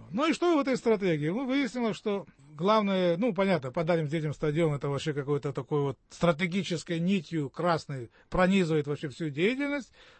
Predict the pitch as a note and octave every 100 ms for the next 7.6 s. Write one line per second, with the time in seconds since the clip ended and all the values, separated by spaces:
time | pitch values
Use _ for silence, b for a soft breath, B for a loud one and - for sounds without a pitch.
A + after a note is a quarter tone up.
0 | b B3 - E3 - - b - D4 F#4
1 | C#4 D#4 B3 B3 C#4+ A3 C#3 D3+ A#3+ B3
2 | C#4 D4+ D4 G3 C#3 D#3+ E3+ G#3 B3+ D4
3 | A#3+ F3+ A3 G3+ - G3+ E3 C#3 E3+ D#4
4 | E4 A3+ D#3+ B2+ C3+ A#2+ D#3+ C3+ C4+ A3+
5 | E3 D3+ D3+ C#3 C3+ - C#3 C3 C#3 B2+
6 | F3 F#3+ A#3+ F3+ A3 G3+ F#3 G3 G#3 A3
7 | G3+ E3 C4+ D4 -